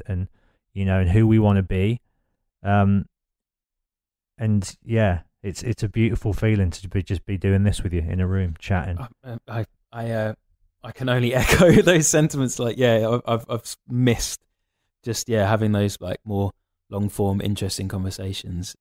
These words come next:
Speaker 2: And, um, I, yeah, I should say, like, going all the way back to the beginning, like, I remember that, that interview back at Kerrang really well because we had such a good time. Now,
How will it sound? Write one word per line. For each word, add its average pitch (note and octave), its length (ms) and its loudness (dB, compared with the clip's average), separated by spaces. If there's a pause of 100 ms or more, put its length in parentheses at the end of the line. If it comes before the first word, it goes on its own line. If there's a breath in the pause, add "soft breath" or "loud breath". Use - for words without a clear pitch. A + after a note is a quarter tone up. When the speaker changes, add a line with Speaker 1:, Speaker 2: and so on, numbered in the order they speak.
(100)
Speaker 2:
And, F#2 160 -8
um, F2+ 260 -6 (640)
I, C3 80 -4
yeah, C#3+ 200 6
I B2 60 6
should F#3 240 2
say, F3+ 180 6
like, G#2+ 140 2
going B2 220 2
all B2+ 80 4
the B2 60 6
way A#2+ 60 8
back B2 200 2
to - 60 -10
the A#2 60 -8
beginning, B2 240 2
like, A2+ 160 2
I C3+ 160 4
remember C3 580 4
that, G#2 260 -2 (400)
that G#2+ 160 -8
interview A2+ 380 -4
back G#2 240 -12
at - 100 -16
Kerrang G#2+ 420 -2 (340)
really A#2+ 280 2
well A2 260 2
because A2+ 260 -10
we C3 120 2
had A2 160 0
such - 260 -4
a A2 60 -12
good G#2 160 -6
time. G#2 340 -4
Now, A#2 220 -2